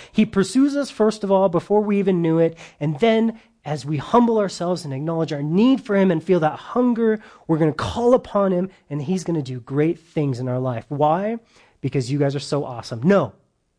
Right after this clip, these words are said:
Because he is loving and he is powerful and his character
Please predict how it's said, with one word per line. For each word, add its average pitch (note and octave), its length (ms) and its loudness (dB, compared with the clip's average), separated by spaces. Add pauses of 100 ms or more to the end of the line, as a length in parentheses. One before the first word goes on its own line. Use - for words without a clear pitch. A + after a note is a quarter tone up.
(1500)
Because F3 520 -2
he A3+ 460 4 (840)
is C3+ 220 -6
loving D3 800 -4 (640)
and D#3+ 140 0
he G3 720 2 (560)
is C#3 300 -12
powerful G#3+ 680 -4
and D#3 180 -4
his E3 100 -6
character G3+ 640 -2